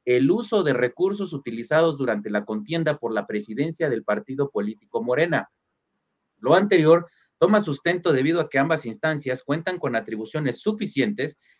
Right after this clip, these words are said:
para llevar a cabo actividades de fiscalización de los recursos, que permita identificar y verificar si su origen deriva de actividades o actos ilícitos, sancionados por las normas como delitos. Controversia que solo puede ser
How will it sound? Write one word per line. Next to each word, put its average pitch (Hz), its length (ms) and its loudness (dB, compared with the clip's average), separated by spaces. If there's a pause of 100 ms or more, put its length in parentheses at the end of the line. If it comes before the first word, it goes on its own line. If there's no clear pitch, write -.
(100)
para 165 180 4
llevar 175 240 6
a 156 100 2
cabo 175 200 2
actividades 143 520 -2
de 117 100 -2
fiscalización 139 760 -4
de 131 100 -2
los 110 140 -4
recursos, 127 600 -2 (280)
que - 120 -2
permita 170 420 0
identificar 175 840 0
y 220 140 -4
verificar 185 720 0
si 135 200 -6
su 131 160 -4
origen 190 400 -2
deriva 156 300 0
de 120 80 0
actividades 147 680 -4
o 123 160 2
actos 135 460 0
ilícitos, 131 640 -8 (300)
sancionados 147 560 4
por 107 160 -4
las 104 160 0
normas 135 400 0
como 95 240 -10
delitos. 101 560 -8 (260)
Controversia 139 640 0
que 127 120 -4
solo 139 280 2
puede 143 240 4
ser 165 300 4